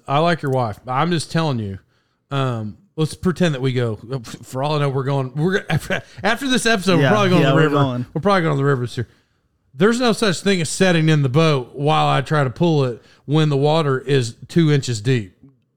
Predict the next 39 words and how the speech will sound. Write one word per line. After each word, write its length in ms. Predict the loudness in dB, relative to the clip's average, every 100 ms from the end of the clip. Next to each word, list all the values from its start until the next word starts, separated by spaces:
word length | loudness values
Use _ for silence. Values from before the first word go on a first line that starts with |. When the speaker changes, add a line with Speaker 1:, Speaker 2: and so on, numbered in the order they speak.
| _ _
Speaker 2:
Uh, 100 | -16 -16 _ -18 -4
Speaker 1:
It, 260 | -2 0
it's, 160 | -4 -6
it's 300 | -6 -6 -2
not 140 | -4 -4
a 40 |
thing. 540 | -4 -4 -4 -12 -20 -20 -10
Speaker 2:
That's 320 | -8 -6 -6
why 140 | -8
I 40 | -8
was 140 | -8
getting 200 | -6 -4
so 120 | -4
frustrated. 600 | 0 -2 0 -2 -2 -8 -14 _ _ -12
Speaker 1:
Uh, 220 | -10 -10
well, 320 | -8 -6 -8 -10 -16
uh, 280 | -10 -8 -6
you, 220 | -6 -6 -8 _ _ _ _
she 280 | -4 0
obviously 400 | 0 0 -2 -4
didn't 240 | -4 -4 -2
grow 220 | 0 2
up 220 | 0 -4
on 200 | -2 0
the 100 | 0
Illinois 380 | 2 2 2 2
Speaker 2:
Yeah. 160 | 2 0 0
Speaker 1:
River. 1300 | 0 0 -2 -4 -6 -10 -12 -20 -20 -12 -8 -8 -10
<laughs> 80 | -20 _ _
Like, 120 | -6 -6
she, 300 | -4 -4 -6 -18 _
those 260 | 0 2 2
are 80 | 0
just 320 | 2 0 2
the 140 | 4
unwritten 440 | 4 4 2 4 4
rules. 240 | 4 4
Speaker 2:
<laughs> 0 |
Yeah, 260 | 2 0